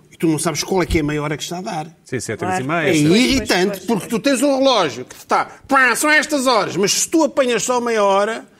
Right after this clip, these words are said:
Speaker 1: o que é que tu vais fazer?
Speaker 3: Confirmar.
Speaker 1: Anulas, anulas a ideia daquele relógio, que é tens que ir ver que horas são.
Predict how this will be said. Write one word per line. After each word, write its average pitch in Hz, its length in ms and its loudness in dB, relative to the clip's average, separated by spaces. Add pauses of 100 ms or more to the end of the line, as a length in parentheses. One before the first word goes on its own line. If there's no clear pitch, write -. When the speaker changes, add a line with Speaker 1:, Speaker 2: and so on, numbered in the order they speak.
(280)
Speaker 1:
o 180 80 -12
que - 140 -2
é 269 60 2
que - 60 -12
tu 233 120 -4
vais 247 260 -2
fazer? 165 520 -2 (240)
Speaker 3:
Confirmar. 185 320 0
Speaker 1:
Anulas, 254 560 2
anulas 196 800 2 (240)
a 202 60 0
ideia 214 260 2
daquele 262 340 0
relógio, 233 440 0
que 196 100 -2
é 151 60 0
tens 180 320 -2
que 180 120 -12
ir 165 40 -8
ver 160 480 -4
que 202 120 -14
horas 127 260 -12
são. 107 260 -20